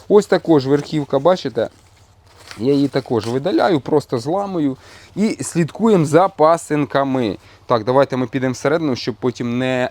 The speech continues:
е, давай з цієї сторони. Я тут якраз спеціально залишив для того, щоб відео показувати. Дивіться, ось, бачите, як формується. Там уже скільки насипає інжирів.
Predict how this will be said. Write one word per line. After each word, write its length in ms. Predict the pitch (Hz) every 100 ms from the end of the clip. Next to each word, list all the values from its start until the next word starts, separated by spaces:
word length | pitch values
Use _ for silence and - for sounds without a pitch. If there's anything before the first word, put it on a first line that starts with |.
| -
е, 480 | 113 110 110 110 110 - _ - - -
давай 240 | 131 147 147
з 40 |
цієї 220 | - 156
сторони. 520 | 139 - 143 160 202 247 - _ - - - - _ _ _ _ -
Я 180 | 160
тут 240 | 165 185 160
якраз 340 | 156 175 160
спеціально 580 | - 151 - 180 151 139
залишив 560 | 123 156 165 143 147 131
для 300 | 143 151 139
того, 300 | 175 156 131
щоб 360 | - 143 123 131
відео 480 | 127 165 127 123
показувати. 760 | 113 139 - 202 156 139 117 120
Дивіться, 580 | 123 170 147 - 113 104 - -
ось, 300 | 135 139 110 -
бачите, 280 | 185 - 156
як 140 | 139
формується. 560 | - 139 127 120 - 110
Там 200 | 131 139
уже 140 | 147
скільки 320 | - 156 147
насипає 600 | 135 131 143 - 131 117
інжирів. 520 | 127 135 175 220 180